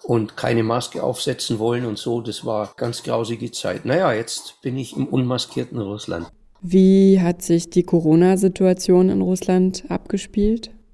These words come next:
Speaker 1: Mit einem gewissen Seufzer sagt die Kassiererin an der Kasse zu dir: "Setzen Sie bitte eine Maske auf." Dann gibt's da so ein, so eine große Dose mit irgendwelchen lächerlichen Masken.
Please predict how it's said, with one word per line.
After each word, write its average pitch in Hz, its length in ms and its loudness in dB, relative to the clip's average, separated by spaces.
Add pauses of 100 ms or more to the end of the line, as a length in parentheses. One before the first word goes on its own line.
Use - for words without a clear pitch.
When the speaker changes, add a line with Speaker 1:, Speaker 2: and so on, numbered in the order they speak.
(160)
Speaker 1:
Mit 139 220 2
einem 139 120 2
gewissen 151 400 4
Seufzer 160 800 2 (240)
sagt - 400 -6
die 151 80 -8
Kassiererin 147 800 -2
an 131 140 -6
der 127 140 -6
Kasse - 380 -6
zu - 180 -6
dir: 135 320 -2 (460)
"Setzen 127 400 -4
Sie 117 160 -4
bitte 123 320 -8
eine 113 120 -2
Maske 104 520 -4
auf." - 260 -4
Dann 104 240 -8
gibt's - 300 -8
da 113 120 -4
so 98 240 -4
ein, 98 160 -8 (200)
so 107 100 -10
eine 104 100 -6
große 117 340 -6
Dose 143 420 -2
mit 127 200 -2
irgendwelchen 113 440 -6
lächerlichen 113 560 -6
Masken. 117 480 -6